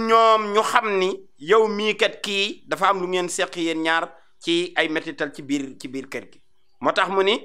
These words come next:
"Wahjuruhunna", na ngeen leen gàddaay, "fil madaaji'i", ca tëdduwaay ba.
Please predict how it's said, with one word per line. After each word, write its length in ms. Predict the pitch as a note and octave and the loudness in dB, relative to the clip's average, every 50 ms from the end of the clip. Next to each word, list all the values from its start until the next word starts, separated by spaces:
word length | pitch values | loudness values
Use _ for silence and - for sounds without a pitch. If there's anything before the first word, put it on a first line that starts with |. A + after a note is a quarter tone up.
| - - - - _ _ - | -12 -20 -20 -20 _ _ -4
"Wahjuruhunna", 720 | B2 D3+ E3 E3 D#3 D3+ F3+ F#3 F#3+ F#3 F3+ F3 F3+ F3+ F3 | 0 2 2 2 0 -2 2 4 4 4 4 2 2 2 2
na 120 | F3 F3 F#3 | 4 2 2
ngeen 280 | G#3 G#3+ G#3+ G#3+ G#3 | 4 4 2 4 4
leen 220 | G3+ G3+ F#3+ F#3 F3+ | 4 4 2 2 2
gàddaay, 380 | F3 F#3 E3+ D3+ E3 F3 G3 G#3+ | 2 2 2 4 2 0 0 -2
"fil 180 | - - F3+ | -4 -4 -4
madaaji'i", 600 | E3+ E3+ E3 D3+ E3+ D#3+ E3 D#3 D#3 E3 E3+ G#3 G#3 | -2 -2 0 2 2 0 0 0 -4 -4 -4 -4 -4
ca 120 | - G3+ | -4 -6
tëdduwaay 500 | - - F#3+ F#3 F#3+ G3 G3 F#3 F3 E3+ | -4 -4 -4 -2 0 4 4 4 4 2
ba. 180 | - C3 - | -2 -6 -10